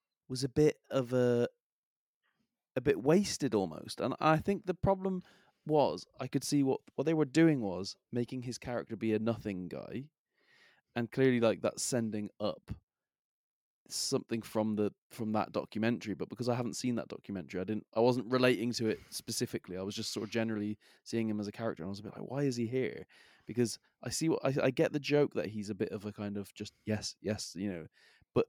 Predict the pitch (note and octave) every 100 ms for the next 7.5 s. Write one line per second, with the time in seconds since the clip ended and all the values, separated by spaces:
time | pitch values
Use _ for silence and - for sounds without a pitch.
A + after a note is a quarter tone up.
0 | _ B2+ C3+ B2+ B2+ - - C3 - D3
1 | D#3 D3 C#3+ C#3 B2+ B2 A2 - _ _
2 | _ _ _ _ _ _ _ _ _ _
3 | _ _ - C3 C3 A#2+ C#3 B2+ C3 A#2
4 | A2 F#2 A2 A2 A2 G#2+ A2+ G#2+ G#2 -
5 | C#3+ C#3+ C3 C#3+ - C#3+ B2 A#2+ B2+ C#3+
6 | A2+ A#2+ C3+ - - - C#3+ E2+ E2+ F#2+
7 | G2 F#2+ - E2+ D#3+